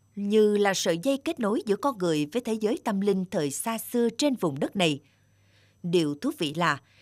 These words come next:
nhạc cụ cổ xưa ấy hôm nay vẫn còn sống động trong tâm thức và đời sống văn hóa tinh thần của người dân, để những âm thanh đại ngàn vang vọng mãi về sau. Tiểu mục Chuyện ngày mới hôm nay, mời quý vị cùng về Khánh Sơn – để nghe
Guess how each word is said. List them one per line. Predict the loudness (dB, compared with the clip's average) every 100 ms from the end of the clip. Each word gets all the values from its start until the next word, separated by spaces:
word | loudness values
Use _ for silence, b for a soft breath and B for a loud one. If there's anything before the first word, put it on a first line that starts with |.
| b
nhạc | -2 0
cụ | 2 0
cổ | 0 -2 -2
xưa | -4 -4 -4 -2
ấy | -2 -2 -4
hôm | -4 -4 -2
nay | -2 -2 -6 -6
vẫn | -4 0
còn | 0 0
sống | -2 -6 -6 -2
động | -2 -2 -4
trong | -6 -6
tâm | -6 -6
thức | -4 -8 -4
và | -2
đời | -2 -2
sống | -2 -4 -4
văn | -4
hóa | -4 -4
tinh | -4 -4
thần | -4 -4
của | -4 -4
người | -2 0
dân, | 2 0 B B B B 0
để | 2
những | 2 -2 -4
âm | -4
thanh | -4 -6 -2
đại | -2 -2
ngàn | -2 -2 -4 -10 -14
vang | -4 -2 -2 0
vọng | 0 0
mãi | -4 -4 -2
về | -2
sau. | 0 0 2 0 b b b b b b
Tiểu | -2 0
mục | -2 -2
Chuyện | -4 -2
ngày | -6
mới | -6 -6
hôm | -6 -2
nay, | -2 -2 B B -2
mời | 0
quý | 0 -2
vị | 0 -2 -2
cùng | -2 -2 -2
về | -2 -2 -4
Khánh | -6 -6
Sơn – | -2 2 4 2 b b -4
để | -4 -2
nghe | -6 -8